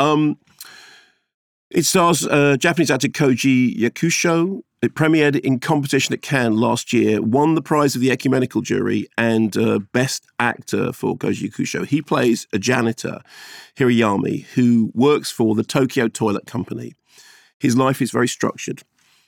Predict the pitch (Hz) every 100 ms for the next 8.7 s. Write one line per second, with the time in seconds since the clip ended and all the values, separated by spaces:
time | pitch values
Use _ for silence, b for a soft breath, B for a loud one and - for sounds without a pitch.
0 | _ 123 120 131 - 135 117 - _ 113
1 | 117 127 135 143 135 123 113 113 107 110
2 | 107 123 123 123 - _ _ _ _ _
3 | _ _ _ 117 - 139 - 139 127 113
4 | 113 120 110 113 - - b b b 107
5 | 107 104 120 107 110 104 - 110 101 101
6 | 117 107 - - 98 123 127 - 107 87
7 | 123 117 117 117 123 123 117 110 113 -
8 | - 95 104 131 131 135 139